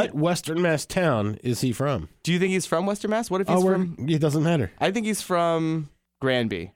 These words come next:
Speaker 2: I just kinda made that up. What do you,
Speaker 1: Granby.
Speaker 2: where do
Speaker 1: You
Speaker 2: you think
Speaker 1: think
Speaker 2: he's from?
Speaker 1: Granby. Someone went, somebody from Western Mass, fake person. Maybe. He might be.
Speaker 2: Maybe he's from Deerfield. I'm just kinda
Speaker 1: Are you
Speaker 2: naming
Speaker 1: saying
Speaker 2: towns.
Speaker 1: people in Deerfield would go to a, a,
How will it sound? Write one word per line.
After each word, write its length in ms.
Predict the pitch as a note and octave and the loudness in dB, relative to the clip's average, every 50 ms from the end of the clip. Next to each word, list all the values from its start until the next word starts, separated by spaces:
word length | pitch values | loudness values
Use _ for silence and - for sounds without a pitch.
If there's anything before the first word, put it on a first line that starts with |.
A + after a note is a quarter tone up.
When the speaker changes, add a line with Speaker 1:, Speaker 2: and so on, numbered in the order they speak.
| _ _ | _ _
Speaker 2:
I 80 | A#2+ B2 | -4 -4
just 160 | A#2 A#2 - | -4 -4 -2
kinda 160 | - A#2+ A2+ G#2+ | -2 -2 0 0
made 180 | G#2+ G2+ F#2 | -2 -2 -4
that 140 | G2+ G2 F#2 | -4 -6 -6
up. 120 | E2+ F#2 | -6 -4
What 100 | G2 A#2+ B2 | -2 0 0
do 40 | C#3+ | 2
you, 40 | D3 | 0
Speaker 1:
Granby. 160 | D3 B2+ G#2+ | 0 0 0
Speaker 2:
where 120 | G2 C#3 C#3 | 0 0 0
do 60 | C#3 | 0
Speaker 1:
You 40 | C3+ | 0
Speaker 2:
you 40 | B2 | 0
think 160 | D#3 D3+ - | 0 0 -2
Speaker 1:
think 80 | G#2 | -4
Speaker 2:
he's 60 | G2+ G#2 | -4 -2
from? 60 | A2+ A#2 | -2 -2
Speaker 1:
Granby. 380 | A#2 A2 G#2 F#2+ E2 E2 D#2+ | -2 -2 -2 -4 -4 -6 -10
Someone 640 | - - - - C#3 D3 D#3 D3+ D3 D3 D3 D3 C#3+ _ _ _ _ _ - | -10 -12 -8 -6 -4 -2 -2 0 0 0 -2 -4 -6 _ _ _ _ _ -6
went, 460 | F#2+ G#2+ C3+ D#3+ G#3 - - - _ _ | -2 0 0 0 0 -2 -6 -12 _ _
somebody 560 | - - - - F#3+ G#3+ G#3+ G3+ G#3 G3+ G#3 | -12 -10 -2 0 0 2 2 0 0 0 -2
from 320 | - - D#3 B2+ A#2+ B2+ C3 | -2 -2 -2 -2 -2 -2 -2
Western 400 | C3+ C#3+ C3+ - - B2+ A#2+ A2 | -2 -4 -4 -6 -6 -6 -4 -4
Mass, 460 | G#2+ G#2 G2+ G#2 G#2 - - - - _ _ _ _ _ _ _ | -4 -4 -4 -6 -8 -8 -10 -12 -16 _ _ _ _ _ _ _
fake 380 | _ - - D3 C3+ C3 C3+ - | _ -6 -2 -2 -2 -2 -4 -6
person. 380 | - G#2 D2+ - - F2 E2 D#2 | -8 -8 -8 -8 -8 -10 -12 -6
Maybe. 360 | - A#2+ C3 C#3+ B2+ G#2+ F2+ D#2 | -4 -2 -2 0 -2 -2 -4 -4
He 160 | G2+ B2 C3+ | -4 -4 -2
might 240 | D#3 F3+ E3+ D#3+ - | 0 0 -2 -2 -4
be. 200 | - D#2+ E2 F2 | -6 -6 -6 -2
Speaker 2:
Maybe 240 | - D3 E3 F3 F#3+ | 0 0 0 0 0
he's 100 | F#3 E3 | -2 -2
from 460 | - - E3+ D#3+ D#3+ D#3 D3+ D3+ D3 | -2 0 0 2 2 2 0 0 -2
Deerfield. 560 | B2+ C3 C#3 C3+ A2+ - A#2 G2 - - - _ _ _ _ _ _ _ | 0 0 0 0 -2 -2 -4 -6 -6 -8 -12 _ _ _ _ _ _ _
I'm 120 | A2+ B2+ C#3+ | -4 -2 -2
just 200 | E3+ D#3 - - _ _ _ | -2 -4 -4 -8 _ _ _
kinda 160 | - B2+ D3+ | -2 0 2
Speaker 1:
Are 40 | E3+ | 2
you 120 | F3+ G#3 | 4 4
Speaker 2:
naming 100 | A#3 - - | 2 4 4
Speaker 1:
saying 120 | A3 G#3+ G#3 | 2 4 4
Speaker 2:
towns. 140 | - - G#3+ | 4 2 2
Speaker 1:
people 200 | G#3+ F#3+ G3+ F#3+ | 2 2 2 2
in 100 | F3+ D#3 | 2 2
Deerfield 540 | B2+ C#3+ D3+ E3+ F#3 E3+ G3+ G3+ G#3+ G3+ F#3 | 2 2 2 2 2 2 2 2 2 2 2
would 200 | E3 D#3 C#3 C3 | 2 2 2 2
go 140 | C#3+ D3+ | 2 4
to 160 | D#3+ D#3 D3+ D3 | 4 4 4 2
a, 180 | C#3+ C3+ B2+ - _ _ _ _ _ _ _ _ - - | 2 0 -2 -6 _ _ _ _ _ _ _ _ -4 -2
a, 220 | B2 A#2 A2+ G#2+ | -2 0 -2 -2